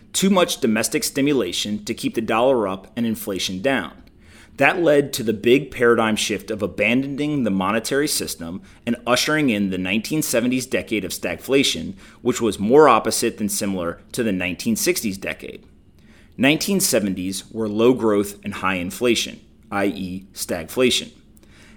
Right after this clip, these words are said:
At the beginning of the decade, there was a high level of indebtedness, a balance of payments problem,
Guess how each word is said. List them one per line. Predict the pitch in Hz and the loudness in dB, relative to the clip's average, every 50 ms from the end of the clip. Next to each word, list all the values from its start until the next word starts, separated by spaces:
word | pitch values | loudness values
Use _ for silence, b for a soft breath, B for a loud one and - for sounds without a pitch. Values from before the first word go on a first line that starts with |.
| B B | B B
At | - - | -8 -4
the | - 120 | -2 -2
beginning | 113 117 104 - 135 143 165 185 202 196 | -2 -2 2 2 4 4 4 4 2 0
of | 190 202 | 0 -2
the | 202 | -4
decade, | - - 123 87 - - 92 85 78 82 98 - - - - | 0 2 0 0 0 -6 -8 -8 -6 -8 -8 -12 -16 -12 -4
there | - 120 117 | 0 2 4
was | 123 120 107 107 | 4 4 2 2
a | 95 | -2
high | - - - - 127 135 | -4 -2 2 4 4 6
level | 139 139 135 123 - 123 127 123 | 6 4 4 4 4 4 2 2
of | 101 107 | 2 2
indebtedness, | 98 98 95 104 104 101 95 90 82 80 73 76 - - - - B B B B B 120 | -2 -2 0 0 -2 -2 -2 -6 -6 -10 -8 -8 -8 -10 -12 -12 B B B B B -4
a | 123 | -4
balance | 110 - 113 107 120 143 156 160 - | -2 2 2 2 4 4 2 2 0
of | 156 123 - - | -2 -2 -2 -6
payments | - - 123 120 127 139 151 147 - | -8 -4 -2 0 0 0 -2 -4 -8
problem, | - - 101 85 78 78 80 80 82 98 - | -6 -6 -6 -6 -6 -8 -8 -10 -10 -10 -12